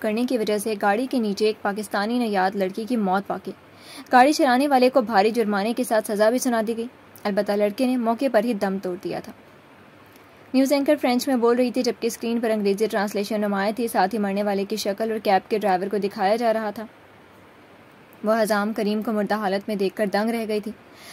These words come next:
हाथ साकित हुआ था, अभी एक माह पहले ही तो वो उससे मिला था।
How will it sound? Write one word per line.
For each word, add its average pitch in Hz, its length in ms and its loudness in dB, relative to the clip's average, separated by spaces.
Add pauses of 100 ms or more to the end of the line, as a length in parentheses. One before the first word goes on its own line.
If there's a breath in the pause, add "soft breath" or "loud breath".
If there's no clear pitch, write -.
(140)
हाथ 277 160 6
साकित 277 420 2
हुआ 254 160 6
था, 254 120 2
अभी 240 160 0
एक 254 120 -4
माह 262 100 4
पहले 233 260 -2
ही 269 60 0
तो 294 120 0
वो 277 60 -2
उससे 277 200 -2
मिला 269 220 2
था। 285 140 -2